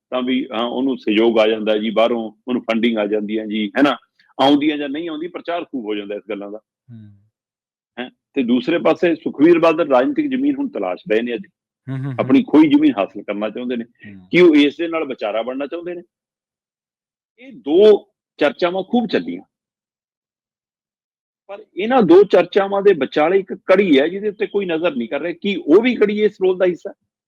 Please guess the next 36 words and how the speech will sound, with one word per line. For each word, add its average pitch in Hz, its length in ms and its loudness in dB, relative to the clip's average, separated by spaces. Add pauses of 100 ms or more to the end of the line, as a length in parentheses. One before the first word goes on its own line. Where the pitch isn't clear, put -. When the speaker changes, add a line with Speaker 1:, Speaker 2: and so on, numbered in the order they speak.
(1000)
Speaker 2:
ਹੂੰ। 101 540 -20 (720)
Speaker 1:
ਪ੍ਰਵੀਨ 180 320 2
ਜੀ, 214 340 -4 (640)
ਪੰਜਾਬ 127 500 4
ਦੇ 156 100 -2
ਵਿੱਚ 151 240 -2
ਇਸ 147 380 -2
ਮੌਕੇ 139 540 -2 (320)
ਪਾਣੀ 135 300 2
ਵਾਲਾ 131 180 2
ਮਸਲਾ 120 320 -2
ਵੱਡਾ 98 300 0
ਬਣਿਆ 92 260 -6
ਹੋਇਆ। 95 240 0
ਪੰਜਾਬ 117 400 4
'ਚ 110 120 -4
ਇਸ 127 220 2
ਮੌਕੇ 127 260 -2
ਕਿਸਾਨੀ 131 500 0
ਵਾਲਾ 127 180 2
ਮਸਲਾ 110 320 -2
ਵੱਡਾ 98 280 0
ਬਣਿਆ 98 240 -6
ਹੋਇਆ। 113 260 4 (300)
ਪੰਜਾਬ 123 360 2
'ਚ - 140 -20 (100)
ਅਮਨ 123 200 -12
ਕਾਨੂੰਨ 127 240 -16
ਦੀ 135 80 -10
ਸਥਿਤੀ 139 340 -10
ਵਾਲਾ 120 160 -4
ਮਸਲਾ 104 320 -4
ਵੱਡਿਆ 95 280 -2
ਬਣ-, 101 260 -8
ਬਣਿਆ 98 280 -2
ਹੋਇਆ। 117 240 4